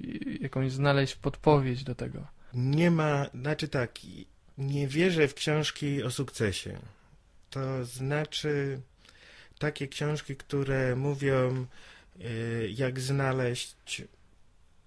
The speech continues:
Speaker 2: ten pomysł. Są, są dwa rodzaje. Jedne są nic nie warte,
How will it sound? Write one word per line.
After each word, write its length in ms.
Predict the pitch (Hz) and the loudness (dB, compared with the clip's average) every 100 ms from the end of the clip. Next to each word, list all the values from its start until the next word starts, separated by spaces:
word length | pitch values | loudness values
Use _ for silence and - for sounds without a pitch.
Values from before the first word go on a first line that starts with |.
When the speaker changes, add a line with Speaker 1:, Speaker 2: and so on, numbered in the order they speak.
| - | -4
Speaker 2:
ten 180 | 131 120 | -2 0
pomysł. 640 | 131 117 107 101 - - | 0 0 0 -4 -10 -8
Są, 200 | 143 139 - | -4 -6 -8
są 200 | - 156 | -6 -4
dwa 220 | 147 151 147 | -2 2 2
rodzaje. 540 | 143 127 113 101 104 | 2 2 0 0 -6
Jedne 300 | 131 156 165 | -6 -2 -2
są 420 | 156 160 156 143 139 - - - - - - | 0 0 2 2 -2 -8 -20 -20 -20 -12 -4
nic 220 | 147 - | -2 2
nie 140 | 147 | 2
warte, 640 | 127 117 110 - 131 156 | 4 2 0 -2 0 0